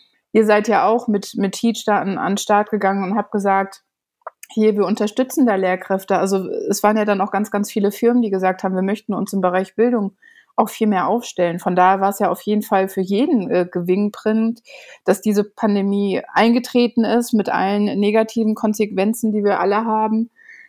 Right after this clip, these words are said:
Ähm, aber wie gesagt, dieses Bewusstmachen einfach, es muss sich in Schule auch was ändern und wir können nicht wie vor, sagen wir, sechzig Jahren unterrichten, sondern da muss sich halt auch was tun. Denn das Problem ist ja, dass wir die Schülerinnen und Schüler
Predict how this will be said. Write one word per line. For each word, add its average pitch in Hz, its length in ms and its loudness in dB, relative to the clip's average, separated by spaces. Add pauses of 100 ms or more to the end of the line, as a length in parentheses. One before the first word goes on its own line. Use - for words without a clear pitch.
(400)
Ähm, 202 480 0 (640)
aber 233 440 4
wie 208 120 -2
gesagt, 214 320 0
dieses 202 240 -4
Bewusstmachen 202 760 0
einfach, 196 440 0
es 180 120 -4
muss 254 200 2
sich 233 120 -2
in 208 120 0
Schule 294 320 2
auch - 160 -2
was 226 160 -2
ändern 196 320 -2
und 180 160 -2
wir 196 60 0
können 220 240 0
nicht 208 300 -4 (240)
wie 226 220 0
vor, 208 580 0 (100)
sagen 196 260 2
wir, 196 80 -2
sechzig 202 340 -4
Jahren 277 280 2
unterrichten, 202 760 -2
sondern 202 260 0
da 190 120 4
muss 226 160 -2
sich - 180 -4
halt 190 160 2
auch - 180 -8
was 233 180 0
tun. 190 380 -4
Denn 240 300 2
das 196 120 -6
Problem 208 400 0
ist 254 180 -4
ja, 208 140 2
dass 190 200 -4
wir 196 80 0
die 190 80 -4
Schülerinnen 202 400 -2
und 202 120 -4
Schüler 208 360 0